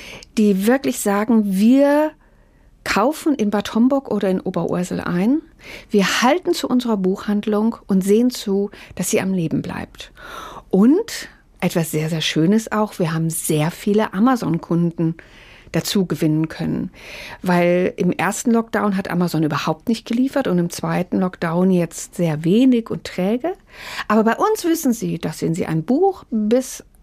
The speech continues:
achtzehn Uhr oder neunzehn Uhr bestellen, dass es am nächsten Morgen um neun Uhr da ist. Und es gibt nichts Schöneres, als sofort dieses Buch dann in der Hand zu halten.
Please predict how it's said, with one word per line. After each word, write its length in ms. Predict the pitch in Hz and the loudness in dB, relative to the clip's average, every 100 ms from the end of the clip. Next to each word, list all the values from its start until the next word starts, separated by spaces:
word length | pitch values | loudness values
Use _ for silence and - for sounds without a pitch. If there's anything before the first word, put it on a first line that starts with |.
| _ | _
achtzehn 420 | 202 - - 202 | -8 -6 -4 -4
Uhr 200 | - 190 | -2 -4
oder 160 | 180 180 | -2 -2
neunzehn 320 | 190 208 214 | -2 -4 -6
Uhr 120 | 175 | -6
bestellen, 380 | 180 - 269 269 | -6 -2 0 2
dass 120 | 220 | 2
es 40 | |
am 120 | 214 208 | 2 2
nächsten 300 | 269 - 214 | 2 0 0
Morgen 260 | 226 240 | 2 2
um 60 | 202 | 2
neun 180 | 208 208 | 2 0
Uhr 100 | 202 | 0
da 240 | 208 190 | 0 0
ist. 100 | 175 | -2
Und 240 | - 170 - - - - - - | -2 -4 -6 -20 -20 -20 -20 -10
es 140 | 175 - | -8 -2
gibt 220 | 202 - | -4 -2
nichts 240 | 175 - | -4 -2
Schöneres, 420 | - 185 180 160 | 0 2 2 -2
als 140 | 147 165 | -6 -8
sofort 360 | 170 - 165 | -8 -6 -6
dieses 220 | 165 160 160 | -4 -4 -4
Buch 220 | 180 - | -8 -6
dann 160 | 165 | -4
in 100 | 165 | -2
der 120 | 165 165 | -2 -4
Hand 140 | - | -4
zu 160 | - 170 | -4 -4
halten. 240 | 170 - | -4 -4